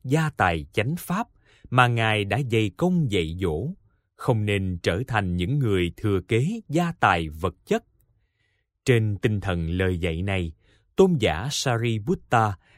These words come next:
đã giải thích sơ lược nội dung của Thừa Tự Pháp cho các vị hiền giả, Thượng tọa Tỳ Kheo, Trung tọa Tỳ Kheo và Tân Tỳ Kheo có mặt.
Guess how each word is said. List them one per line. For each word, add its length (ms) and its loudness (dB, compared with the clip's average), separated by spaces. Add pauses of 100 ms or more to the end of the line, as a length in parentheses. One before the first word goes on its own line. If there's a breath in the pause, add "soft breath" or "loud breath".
đã 260 -2
giải 380 -2
thích 180 -6
sơ 360 0
lược 300 0 (200)
nội 280 -2
dung 340 -2
của 360 -2 (120)
Thừa 240 0 (100)
Tự 260 -4
Pháp 300 -4 (420 soft breath)
cho 280 0
các 280 -6
vị 320 -4
hiền 340 -4
giả, 360 -6 (260)
Thượng 280 -2
tọa 340 -2 (120)
Tỳ 220 -4
Kheo, 420 -4 (380 soft breath)
Trung 260 0
tọa 320 2 (140)
Tỳ 240 -2
Kheo 400 -4 (340 soft breath)
và 320 4 (180)
Tân 340 0
Tỳ 200 -2
Kheo 500 -4
có 200 2
mặt. 260 -2